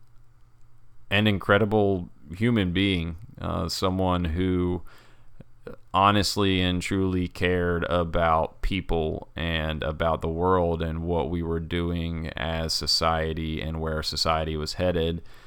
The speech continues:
Um, he was concerned with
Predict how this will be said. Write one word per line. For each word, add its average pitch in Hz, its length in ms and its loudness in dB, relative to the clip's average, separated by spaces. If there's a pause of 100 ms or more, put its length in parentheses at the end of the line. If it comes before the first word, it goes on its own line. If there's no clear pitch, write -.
(320)
Um, 73 340 -6
he 80 180 -2
was 80 240 -2
concerned 85 760 0
with 90 600 2